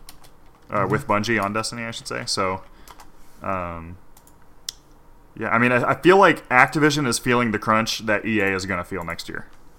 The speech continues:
Speaker 1: basically.
Speaker 2: Yes.
Speaker 1: Like,
Speaker 2: Yeah, yeah.
Speaker 1: they're
Speaker 2: I
Speaker 1: like,
Speaker 2: agree.
Speaker 1: "Oh, we've been, like, doing the same shit that's been kinda fucked up and it didn't work."
Speaker 2: Mm-hmm.
Speaker 1: And now, like, they're,
Speaker 2: I
Speaker 1: they're
Speaker 2: think
Speaker 1: cutting back and, and axing things. I mean, I think probably,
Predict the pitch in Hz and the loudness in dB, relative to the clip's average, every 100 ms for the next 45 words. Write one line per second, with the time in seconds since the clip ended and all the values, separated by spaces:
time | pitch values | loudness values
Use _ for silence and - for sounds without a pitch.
0 | - - - - - - - 113 - - | -20 -20 -16 -12 -12 -12 -14 -18 -16 -16
1 | - - - - 127 131 113 95 - - | -16 -16 -18 -12 -6 0 2 2 -2 -12
2 | - - 135 113 101 - 127 135 123 113 | -16 -14 -10 -10 -10 4 8 10 8 8
3 | 151 139 117 131 - 143 131 110 107 110 | 10 10 8 4 2 4 4 2 0 0
4 | 123 123 113 - 110 107 110 110 110 117 | 2 2 0 0 0 0 0 0 0 0
5 | 107 113 107 107 104 107 101 - 101 113 | 0 0 2 2 2 0 0 0 0 -2
6 | 98 95 101 90 95 135 - - - - | -4 -2 -4 -2 -2 -4 -8 -20 -20 -20
7 | - - - 123 123 131 - - 107 104 | -20 -20 -14 -12 -12 -14 -10 -2 0 2
8 | 107 110 110 110 107 110 - - - - | 6 8 8 6 2 -4 -20 -20 -20 -20
9 | - - - - - - 104 107 98 - | -20 -20 -20 -20 -20 -14 -2 2 2 -2
10 | - - - - - 113 107 104 151 104 | -20 -20 -20 -20 -14 -2 2 4 4 2
11 | - 123 117 101 101 104 107 98 95 104 | 4 4 6 6 6 4 0 -6 -6 -6
12 | 95 98 104 104 117 101 113 - - - | -4 4 4 4 -2 -2 -2 -4 -10 -6
13 | 151 160 160 208 214 - 151 147 147 131 | -2 0 0 -4 -8 -2 2 4 2 -2
14 | 127 117 110 | -2 -2 -4